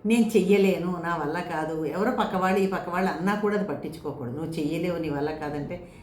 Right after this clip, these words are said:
నేను చేయగలను చూపించాలి. తర్వాత మీరు కూడా ఎవరైనా ఏదైనా పని చేస్తే ప్రోత్సాహం ఇవ్వండి, చేతనైతేను, లేకపోతే నోరు మూసుకొని కూర్చోండి. అంతేగాని వాళ్ళని "నువ్వు చెయ్యలేవు" అనకండి.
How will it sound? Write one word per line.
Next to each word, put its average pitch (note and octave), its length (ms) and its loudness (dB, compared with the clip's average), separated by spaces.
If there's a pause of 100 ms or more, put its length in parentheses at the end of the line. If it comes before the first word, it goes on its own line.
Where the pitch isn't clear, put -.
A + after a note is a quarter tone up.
(140)
నేను F#3+ 160 6
చేయగలను G3 540 4
చూపించాలి. C#3 520 -6 (580)
తర్వాత A#3+ 240 4
మీరు A3+ 280 6
కూడా A#3+ 260 4
ఎవరైనా G#3 380 2
ఏదైనా G3 240 2
పని E3 220 -4
చేస్తే E3+ 680 -2
ప్రోత్సాహం F#3+ 500 2
ఇవ్వండి, C3 460 -2 (840)
చేతనైతేను, F3 680 2 (120)
లేకపోతే F3+ 280 -4
నోరు F3 220 0
మూసుకొని F#3 360 -2
కూర్చోండి. B2+ 440 -8
అంతేగాని E3 840 0 (720)
వాళ్ళని G3+ 380 4
"నువ్వు F#3+ 260 2
చెయ్యలేవు" F#3+ 540 4
అనకండి. B2 480 -6